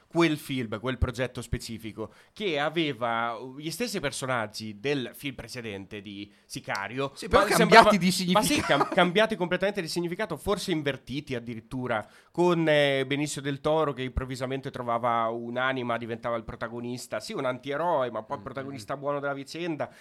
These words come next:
Speaker 1: Josh Brolin invece che diventava il macchinatore che stava dietro le co-, non era così semplice, eh, delinearli in, in Sicario. In Soldato sì. E, e, mm, oltre a questo c'erano quei famosi, la parola che detesto, perché di solito sono cose che non mi interessano più di tanto nei film, i famosi buchi di sceneggiatura, no? C'erano quelle cose che però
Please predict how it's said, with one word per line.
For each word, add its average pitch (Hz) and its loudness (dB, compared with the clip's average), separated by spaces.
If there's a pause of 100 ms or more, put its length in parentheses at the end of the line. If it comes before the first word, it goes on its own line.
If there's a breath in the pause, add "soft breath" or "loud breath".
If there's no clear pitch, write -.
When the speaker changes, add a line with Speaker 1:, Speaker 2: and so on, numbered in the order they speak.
Speaker 1:
Josh 143 -2
Brolin 139 2
invece 131 0
che 117 -8
diventava 117 -2
il 120 -2
macchinatore 117 -6
che 113 -10
stava 120 -2
dietro 120 -4
le 131 -8
co-, 151 -6 (160 soft breath)
non 220 2
era 220 4
così 139 -6
semplice, 123 -4 (200 soft breath)
eh, 120 -6
delinearli 120 0
in, 113 -4 (220 soft breath)
in 139 -2
Sicario. 104 -4
In 123 -4
Soldato 180 -2
sì. 101 -8
E, 180 -4
e, 220 0
mm, 233 -4
oltre 240 -2
a - -2
questo 240 -4
c'erano 165 2
quei 139 -4
famosi, 135 -2 (220 soft breath)
la 104 -8
parola 151 2
che 110 -6
detesto, 127 -4
perché 113 -2
di 120 -8
solito 151 -4
sono 117 -6
cose 120 -6
che 117 -8
non 113 -4
mi 117 -4
interessano 110 -8
più 104 -12
di 104 -10
tanto 98 -10
nei 101 -10
film, 98 -12
i 120 -10
famosi 147 -6
buchi 131 -12
di 123 -10
sceneggiatura, 113 -10
no? 113 -6
C'erano 143 -8
quelle 165 -4
cose 180 0
che 117 -4
però 156 -2